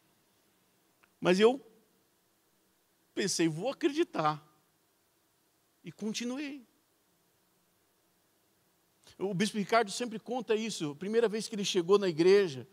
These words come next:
ele disse, "Eu tava com a minha jaqueta fedendo cigarro, que o camarada conseguia sentir o cheiro, o, o, o fedor do cigarro na minha jaqueta cem metros de distância." Aquele dia tinha bebido, tinha usado droga.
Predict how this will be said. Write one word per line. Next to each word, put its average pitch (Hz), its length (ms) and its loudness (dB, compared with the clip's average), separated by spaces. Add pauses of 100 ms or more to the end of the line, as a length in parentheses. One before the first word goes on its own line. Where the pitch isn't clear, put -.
(520)
ele 156 120 -10
disse, - 120 -6
"Eu 180 60 0
tava 208 260 -2
com 196 120 -10
a - 20 -2
minha 196 180 -4
jaqueta 165 640 -2 (560)
fedendo 170 380 2
cigarro, 185 400 4
que 175 60 -8
o 165 40 -6
camarada 180 440 0
conseguia 185 400 -6
sentir 202 320 -6
o 190 40 -6
cheiro, 196 380 -4 (300)
o, 165 40 -8
o, 185 380 -6
o - 20 -8
fedor 185 360 2
do 175 60 -6
cigarro 185 340 0
na 185 80 -2
minha 180 120 -2
jaqueta 180 380 -6
cem 226 220 -4
metros 202 340 -2
de 165 60 -12
distância." 160 640 -2 (1500)
Aquele 175 180 2
dia 208 140 2
tinha 226 160 2
bebido, 185 500 -2
tinha 185 160 -6
usado 190 300 -2
droga. 175 480 4